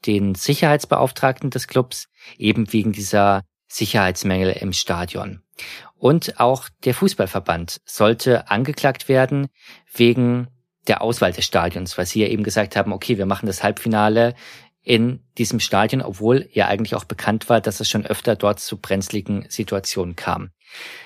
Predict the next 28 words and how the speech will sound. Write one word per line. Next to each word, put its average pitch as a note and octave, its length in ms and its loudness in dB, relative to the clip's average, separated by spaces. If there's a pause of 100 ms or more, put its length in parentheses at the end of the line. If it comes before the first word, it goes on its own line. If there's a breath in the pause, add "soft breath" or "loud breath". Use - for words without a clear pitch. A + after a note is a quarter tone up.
(140 loud breath)
Theresa C3+ 360 6
May, D3 420 4
die D3 640 0
später C3+ 380 2
mal A2+ 220 4
Premierministerin D3 1000 2
war, E3 540 2
war G#2+ 280 2
damals G#2 680 0
Innenministerin D3+ 960 2
in D3 220 -2
Großbritannien D3+ 800 -2
und A#2+ 160 -4
sie - 140 0
hat B2+ 140 0
gesagt, A#2 360 0 (580 loud breath)
dass - 360 -2 (100)
noch G#2+ 480 0
zweitausendsechzehn A2 840 -2
dann G#2 220 2
entschieden G#2+ 440 -2
wird, G#2 300 -2
ob - 300 -2
Anklage G2+ 460 2
erhoben F#2+ 500 -4
wird F#2 340 -6
oder F#2+ 460 -4 (480 loud breath)
nicht. F2+ 600 -2